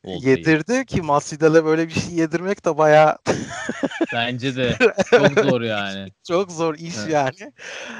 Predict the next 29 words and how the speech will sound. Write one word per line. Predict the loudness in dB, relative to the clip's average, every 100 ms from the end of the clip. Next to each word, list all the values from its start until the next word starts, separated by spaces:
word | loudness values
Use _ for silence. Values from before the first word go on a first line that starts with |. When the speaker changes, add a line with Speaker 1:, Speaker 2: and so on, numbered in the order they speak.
| -18 -14 -2
Speaker 2:
O, | 0 0 -2
orada | 2 2 4 2
da | 0
bizim | -2 -6 -12
dikkatimizi | -10 -8 -8 -8 -10 -8
çekmişti | -8 -4 0
ama | 0 -2
bu, | -6 -2
bu | 0
arada | 0 -2
tabii | -4 -6
şey | -2 0
yani | 2 0
esas | -4 -8 -10 -8
ringdeki | -12 -10 -10 -10
duruşu | -14 -14 -10 -10 -12 -20 -20 _
gerçekten, | 6 6 4 -6 -4 -6 -6 _ _ _ -16
e, | -10 -6 -4 -4 -4 -6 -12 _ _ _ _ _ _ _ _
hem | -6 -4 -6
çok | -10 -12 -4
zayıf, | -2 -2 -4 -14 _ -20 -20 -20 -20 _
e, | 2 2 0
çok | -10 -12
uzun | -12 -10 -4
boylu, | -2 -2 -2 -6 -6 _ _
inanılmaz | -4 -2 -2 2 2 2 2
babyface, | 2 2 -2 0 0 -4 -16 -18 -14 -4
e, | -2 0 0 0 -6 -18 _
bir | -8 -8